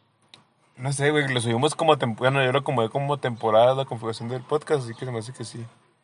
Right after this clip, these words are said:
O podemos dividirlo uno de puro entre nosotros y luego uno con invitado.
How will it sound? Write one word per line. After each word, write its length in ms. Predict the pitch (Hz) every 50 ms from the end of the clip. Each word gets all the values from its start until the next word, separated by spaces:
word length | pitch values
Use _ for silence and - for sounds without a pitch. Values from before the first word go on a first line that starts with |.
| _ _ _ _ _ - - - - _ _ _ _ _ _
O 80 | - 127
podemos 300 | - 120 113 110 117 120
dividirlo 420 | 123 139 120 110 110 113 117 127
uno 120 | 127 131 135
de 160 | 139 127 117
puro 420 | 101 - - 113 113 120 127 131 135
entre 180 | 135 123 - 117
nosotros 380 | 113 107 147 143 156 160 147
y 20 | 123
luego 140 | 107 107 110
uno 120 | 110 113
con 140 | - 123 117
invitado. 420 | 104 95 101 101 - - 110 110